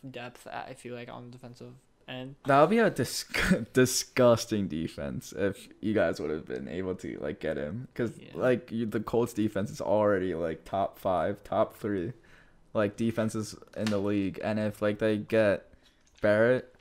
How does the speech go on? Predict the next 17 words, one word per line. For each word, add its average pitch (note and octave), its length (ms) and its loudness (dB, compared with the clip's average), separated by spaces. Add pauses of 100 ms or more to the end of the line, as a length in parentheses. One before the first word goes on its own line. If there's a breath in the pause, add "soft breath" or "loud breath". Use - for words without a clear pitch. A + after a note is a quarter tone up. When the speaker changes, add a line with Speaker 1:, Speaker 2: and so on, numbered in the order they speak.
(100)
Speaker 2:
that A2 180 4
would, A2 140 6
Speaker 1:
And E3+ 120 4
we're F#3 100 6
Speaker 2:
like F3 100 2
Speaker 1:
keeping D#3+ 560 -6 (240)
our D3+ 180 -4
fucking D3 320 -10
defensive C3+ 400 -14
coordinator, C3 560 -10
who C3 200 -10 (120)
probably C3+ 380 0
should C3 240 -12
have B2 120 -12
been B2+ 220 -12
picked B2 320 -16
up B2 160 -10